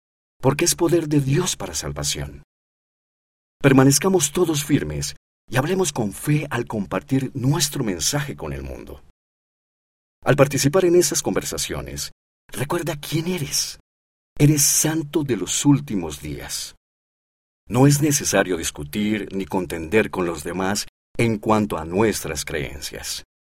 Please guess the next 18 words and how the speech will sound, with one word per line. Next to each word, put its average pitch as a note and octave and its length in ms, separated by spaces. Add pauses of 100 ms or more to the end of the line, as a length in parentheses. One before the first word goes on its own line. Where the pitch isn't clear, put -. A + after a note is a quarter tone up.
(300)
No A#2 120
es C#3+ 80
necesario E3+ 580
estar F#2+ 260
a A#2+ 60
la B2 80
defensiva F#2+ 880
o C2 140
ser F#2+ 200
agresivo. D#2+ 720 (840)
Nuestra B2 440
posición G#2+ 800
es - 240
firme. C#2+ 560 (540)
La F#2+ 140
iglesia B2+ 680 (180)
es A#2 220
verdadera. C#2+ 640